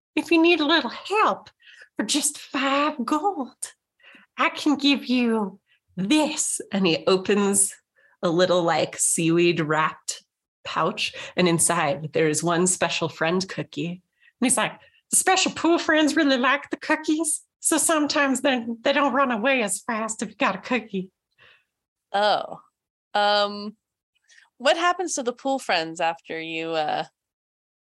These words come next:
Speaker 2: after we, like, f-, we just have to spot them? We don't have to bring
Speaker 1: You gotta
Speaker 2: them to you?
Speaker 1: catch 'em, and then they put a special check mark in your book.
Speaker 2: Oh,
Speaker 1: And
Speaker 2: I
Speaker 1: if you get all
Speaker 2: see.
Speaker 1: the check marks, you can get prizes.
Speaker 2: All right.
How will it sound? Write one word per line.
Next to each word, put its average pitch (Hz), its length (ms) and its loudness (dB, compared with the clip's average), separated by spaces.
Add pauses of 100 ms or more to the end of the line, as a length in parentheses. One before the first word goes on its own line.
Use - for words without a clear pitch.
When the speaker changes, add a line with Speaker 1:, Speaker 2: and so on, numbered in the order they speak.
(220)
Speaker 2:
after 185 240 -6
we, 156 360 -4
like, 147 240 -6
f-, - 320 -20
we 208 100 -4
just 226 140 -4
have 233 100 -4
to 185 60 -8
spot - 400 0
them? 269 240 2
We 220 100 0
don't 208 80 2
have 196 120 -2
to 170 60 -12
bring - 160 2
Speaker 1:
You 370 60 6
gotta 381 120 6
Speaker 2:
them 226 40 -2
to - 140 -2
you? - 80 4
Speaker 1:
catch - 240 2
'em, 285 300 2 (340)
and 320 120 4
then 330 120 4
they 359 80 4
put 370 180 -2
a 392 40 2
special 320 360 0
check - 460 -2
mark 277 260 0 (120)
in 302 160 2
your 320 140 0
book. - 400 0 (520)
Speaker 2:
Oh, 185 300 -4
Speaker 1:
And 165 80 2
Speaker 2:
I - 20 4
Speaker 1:
if 254 100 -4
you - 60 -14
get 269 140 0
all 247 100 0
Speaker 2:
see. 285 80 0
Speaker 1:
the 285 40 -8
check 415 280 0
marks, 302 360 0
you 220 100 -4
can 202 80 -12
get 247 180 -6
prizes. - 760 -6 (640)
Speaker 2:
All 170 80 -4
right. 156 460 -4